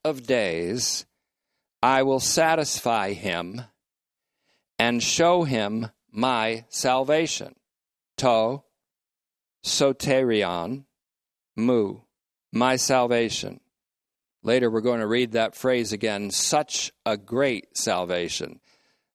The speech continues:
It's such a great salvation because God calls it my salvation. Now,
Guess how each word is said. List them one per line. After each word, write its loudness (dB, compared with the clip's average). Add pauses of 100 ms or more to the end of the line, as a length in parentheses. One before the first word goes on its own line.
(120)
It's -4
such 0
a -2
great -4
salvation -2
because -6
God -2
calls -4
it -6 (180)
my -4 (180)
salvation. -4 (2250)
Now, 0